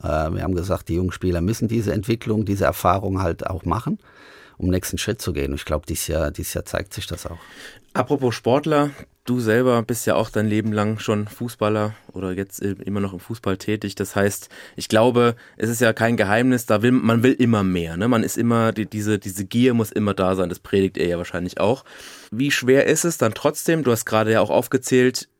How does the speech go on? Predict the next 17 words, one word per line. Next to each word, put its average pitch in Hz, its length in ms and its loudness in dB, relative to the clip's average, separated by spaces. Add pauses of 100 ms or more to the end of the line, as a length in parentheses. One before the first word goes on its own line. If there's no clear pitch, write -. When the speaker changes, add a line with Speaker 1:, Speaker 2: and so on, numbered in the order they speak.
Speaker 2:
wenn 107 100 2
man 107 80 4
jetzt 101 120 -2
mal 101 140 2
rein 101 300 2
auf, 92 220 -4
auf - 200 -4
Zahlen, 117 340 2
auf 98 80 0
Fakten - 300 -4
guckt, 117 160 -2
auf 104 80 -4
die - 80 -10
Platzierung, 107 720 0
auf - 160 -4
den - 160 -2
Altersdurchschnitt. 104 800 0